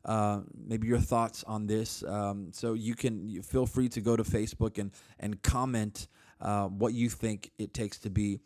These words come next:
a leader. So just to recap, we talked about humility. It takes a lot of, of humility to be a leader. You have to recognize that, um,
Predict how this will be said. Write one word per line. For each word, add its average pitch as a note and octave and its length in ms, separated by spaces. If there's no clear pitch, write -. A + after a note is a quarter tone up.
a G#2 80
leader. G2+ 280
So A#2 180
just D#3 240
to E3+ 80
recap, D3 460
we B2+ 80
talked C3+ 280
about A#2 280
humility. C3+ 640
It G#2+ 200
takes B2+ 360
a G#2+ 120
lot A#2 600
of, A2+ 300
of G2+ 100
humility A#2+ 500
to B2 120
be A#2 340
a G#2 80
leader. A2+ 260
You A2 200
have G#2 100
to A2 100
recognize A#2 720
that, G#2+ 420
um, G2+ 600